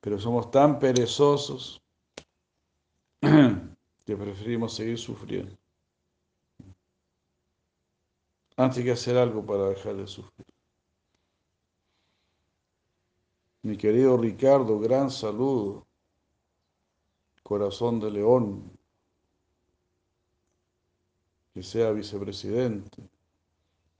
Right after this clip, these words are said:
<laughs> Hare Krishna. Qué alegría. Jai Madre Kishori Dham.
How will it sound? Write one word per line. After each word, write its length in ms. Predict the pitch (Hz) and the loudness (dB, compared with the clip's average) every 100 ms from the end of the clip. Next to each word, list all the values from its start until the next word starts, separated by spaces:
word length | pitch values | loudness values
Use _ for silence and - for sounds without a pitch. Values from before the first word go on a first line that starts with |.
| _ _ _ _ _ _ _ _ _ _ | _ _ _ _ _ _ _ _ _ _
<laughs> 300 | - - - _ _ _ _ - - _ _ _ _ - | -14 -12 -16 _ _ _ _ -20 -20 _ _ _ _ -8
Hare 240 | 104 104 | -2 -2
Krishna. 500 | 101 110 107 - - - _ _ _ _ _ _ _ _ _ _ | -4 -8 -8 -12 -16 -20 _ _ _ _ _ _ _ _ _ _
Qué 100 | 104 | -6
alegría. 480 | 101 98 98 101 98 95 _ _ _ _ _ _ _ _ _ _ _ _ - | -4 -4 -6 -10 -12 -18 _ _ _ _ _ _ _ _ _ _ _ _ -8
Jai 200 | 98 101 | -4 -2
Madre 260 | 104 101 | -2 -4
Kishori 440 | 92 95 - 107 104 | -6 -10 -6 -6 -2
Dham. 480 | 107 98 87 82 | -2 -2 -6 -12